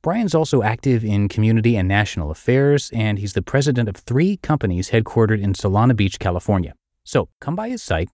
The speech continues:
brian tracy dot com, to learn a lot more. And, uh, he's actually narrated across all of our podcasts, so if you like his style, definitely check out those other shows. You can find them by searching for Optimal Living Daily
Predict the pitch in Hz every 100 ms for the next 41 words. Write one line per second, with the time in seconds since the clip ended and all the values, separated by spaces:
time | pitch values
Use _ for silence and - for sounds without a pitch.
0 | _ - 107 151 165 - 120 - 117 113
1 | 98 95 - 113 95 87 90 87 95 98
2 | 90 92 92 90 113 101 90 - _ _
3 | - 120 113 113 135 185 - 202 180 156
4 | 156 151 143 131 143 143 - 139 220 92
5 | - 87 76 78 71 - - 95 92 -
6 | 95 104 95 - 113 143 180 - _ _
7 | - - 110 92 92 104 92 90 87 -
8 | 87 87 87 85 - 101 104 107 - _
9 | _ _ 85 85 - 104 113 110 80 -
10 | 95 - 92 90 90 110 - 104 98 120
11 | 156 123 87 80 82